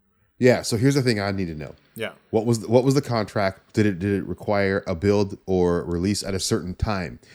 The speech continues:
Speaker 1: And if that release window was missed,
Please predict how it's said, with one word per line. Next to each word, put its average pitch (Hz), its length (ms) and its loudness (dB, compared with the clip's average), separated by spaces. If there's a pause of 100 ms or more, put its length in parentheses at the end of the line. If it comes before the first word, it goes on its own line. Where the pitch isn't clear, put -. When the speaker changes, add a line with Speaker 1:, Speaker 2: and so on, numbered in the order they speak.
(200)
Speaker 1:
And 92 440 2
if 98 280 0
that 95 360 2 (340)
release 107 560 2
window 95 420 2
was 82 280 0
missed, 123 480 0